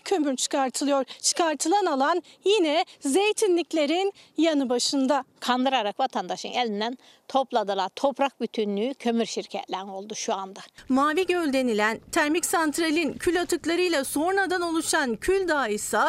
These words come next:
Speaker 1: canlıların sağlığını tehdit ediyor. Atık sular yıllar geçtikçe, bu havzada biriktikçe işte bu mavi göl oluşturmuş. Gölün turkuaz rengi aldatıcı olsa da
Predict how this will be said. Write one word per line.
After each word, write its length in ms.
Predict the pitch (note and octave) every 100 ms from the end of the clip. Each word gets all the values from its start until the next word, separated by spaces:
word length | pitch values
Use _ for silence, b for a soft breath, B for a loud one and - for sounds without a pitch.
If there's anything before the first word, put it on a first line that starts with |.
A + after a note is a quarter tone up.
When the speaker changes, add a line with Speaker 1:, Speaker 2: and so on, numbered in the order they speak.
| D#4+ B -
Speaker 1:
canlıların 600 | G4 F#4+ F#4+ G4 G#4 A4
sağlığını 600 | G#4+ D#4 B3+ A3 A3+ D4
tehdit 440 | - C4+ - A3+
ediyor. 500 | B3 G#3+ B3+ B3 - -
Atık 420 | E4 - F4+ -
sular 420 | - E4+ D4 C#4+
yıllar 540 | C4 C#4 D4 D4+ E4+ F4
geçtikçe, 880 | C4+ D#4 - - G4 - E4 C4
bu 120 | C#4 G4
havzada 640 | G4 E4+ C#4 C#4 C4 A#3+
biriktikçe 760 | D4+ F4 F4+ - F#4+ - F#4+ G#4 B B -
işte 340 | G4+ - D4+
bu 180 | G#4+ F#4+
mavi 460 | F4 E4+ F4+ G4+
göl 220 | D#4 E4+ D4
oluşturmuş. 760 | C4+ B3+ - - C4+ D#4+ G4 - B B
Gölün 400 | C4 F4 G4 F#4
turkuaz 580 | - E4 D4 F4+ G4 F4
rengi 380 | F4+ D#4+ F#4 G#4+ B B
aldatıcı 720 | E4+ F#4+ F#4+ A4 A4 E4+ D#4
olsa 500 | C4 F4 F#4+ - E4
da 180 | D#4